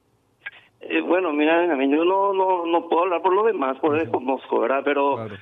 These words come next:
Speaker 1: en, en mi caso particular, eh, debo ser sincero, ¿verdad? No, de ninguna manera,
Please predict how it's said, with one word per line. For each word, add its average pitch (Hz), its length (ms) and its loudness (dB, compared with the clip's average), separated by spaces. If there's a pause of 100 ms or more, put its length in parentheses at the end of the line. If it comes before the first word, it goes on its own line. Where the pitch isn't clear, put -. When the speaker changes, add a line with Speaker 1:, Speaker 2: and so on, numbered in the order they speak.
(320)
Speaker 1:
en, 143 260 -2
en 135 120 2
mi 139 140 2
caso 160 380 0
particular, 180 580 0 (300)
eh, 185 580 0
debo 175 160 0
ser 190 160 -2
sincero, 143 560 0
¿verdad? 123 240 0
No, 123 380 0
de 127 120 0
ninguna 135 280 0
manera, 156 360 0